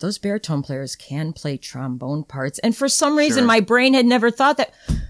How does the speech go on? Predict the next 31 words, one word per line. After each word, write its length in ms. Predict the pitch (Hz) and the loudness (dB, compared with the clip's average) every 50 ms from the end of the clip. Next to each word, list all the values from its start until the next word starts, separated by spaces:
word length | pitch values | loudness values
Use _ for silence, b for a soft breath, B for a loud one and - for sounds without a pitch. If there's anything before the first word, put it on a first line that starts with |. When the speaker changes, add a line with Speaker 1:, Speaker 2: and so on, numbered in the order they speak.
| B B B - 170 147 | B B B -8 -8 -4
Speaker 1:
Duh. 300 | - 254 262 269 240 214 | 0 2 4 4 4 4
I 80 | - 233 | 4 4
mean, 160 | 233 247 240 | 4 4 4
and 120 | - 226 226 | 4 4 2
it 100 | - - | 2 2
solved 260 | - 226 226 208 - | 0 2 2 2 2
everything. 400 | - 294 302 262 - - 160 151 | 0 0 0 0 0 0 -2 -2
I 80 | 147 147 | -2 -2
moved 320 | 165 170 175 160 - - | -2 -2 -2 -4 -6 -8
one 340 | 151 147 156 156 170 190 202 | -6 -4 -2 0 2 0 0
baritone 520 | - 196 190 196 202 202 - 220 214 220 214 | 2 2 2 2 2 0 0 2 2 2 2
to 140 | - 208 185 | 2 0 0
a 60 | 180 | 0
first 300 | - - 170 185 - - | 0 0 -2 -2 -2 -2
trombone, 380 | - 202 196 190 202 202 190 170 | -2 -2 0 2 2 2 2 0
one 180 | 165 165 180 | 0 -2 -2
to 100 | 180 196 | -2 -2
a 60 | 202 190 | -2 -2
second 260 | - - 180 180 180 | -2 -2 -4 -2 -2
trombone. 180 | 208 214 214 - | -2 -2 0 2
And 60 | 277 | 2
now 120 | 285 269 | 2 2
it 60 | 254 262 | 2 2
has 200 | 277 277 247 247 | 0 0 0 0
a 40 | 233 | 0
little 160 | 202 190 190 | 0 0 0
bit 140 | 185 175 - | 0 -2 -2
different 240 | 165 151 180 175 - | -4 -6 -6 -6 -6
sound, 380 | - - 131 - - - - - | -4 -6 -6 -6 -8 -12 -12 -10
of 120 | - - - | -10 -8 -6
course. 340 | - 165 131 - - - | -4 -4 -4 -4 -4 -8